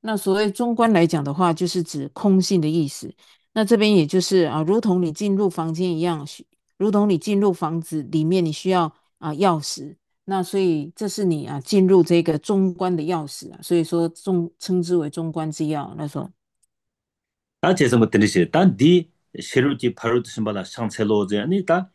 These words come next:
Speaker 2: 이음 세루지 바로 드신 발라 다 상체와 다 방법도 데려와다고.
Speaker 1: 嗯。那首先就是对佛母啊来做，啊，礼敬啊，也就是顶礼般若波罗蜜多，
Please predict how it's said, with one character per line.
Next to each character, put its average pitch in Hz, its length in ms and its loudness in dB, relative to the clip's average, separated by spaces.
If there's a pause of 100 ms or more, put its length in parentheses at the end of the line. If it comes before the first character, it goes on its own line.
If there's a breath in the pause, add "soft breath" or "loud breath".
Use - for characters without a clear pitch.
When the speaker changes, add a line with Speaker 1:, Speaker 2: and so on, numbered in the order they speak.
Speaker 2:
이 101 160 -2
음 123 80 2
세 120 160 -2
루 107 80 -6
지 - 80 -18
바 104 160 -6
로 92 80 -6
드 - 80 -20
신 92 160 -8
발 95 80 0
라 92 100 -2
다 - 140 -8
상 107 240 -2
체 90 160 -4
와 82 140 -4
다 - 180 -6 (340)
방 104 140 0
법 120 80 4
도 - 140 0
데 95 100 2
려 73 160 -4
와 78 80 -6
다 87 140 -6
고. - 180 -10 (540)
Speaker 1:
嗯。 180 160 -8 (580 loud breath)
那 214 140 6
首 196 180 4
先 226 220 2
就 233 100 2
是 226 220 0
对 208 380 4
佛 180 320 2
母 185 260 2
啊 147 140 -8
来 156 200 -2
做， 180 360 0
啊， 147 300 -8
礼 151 180 -2
敬 185 280 -2
啊， 151 140 -10
也 151 100 -6
就 175 140 0
是 185 180 2
顶 185 280 2
礼 180 160 2
般 190 200 0
若 170 160 0
波 185 200 -4
罗 170 100 -2
蜜 175 220 -2
多， 165 360 -4